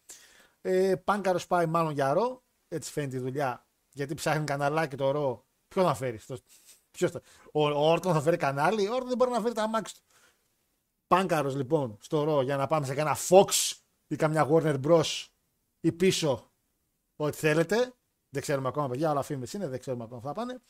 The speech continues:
Ε, έχουμε ακόμα μια,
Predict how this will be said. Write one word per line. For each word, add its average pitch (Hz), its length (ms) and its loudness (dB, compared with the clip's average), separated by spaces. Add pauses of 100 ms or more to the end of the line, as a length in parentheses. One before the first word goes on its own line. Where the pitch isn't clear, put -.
(720)
Ε, 196 420 -2
έχουμε 262 680 0 (560)
ακόμα 269 360 -2
μια, 202 520 -2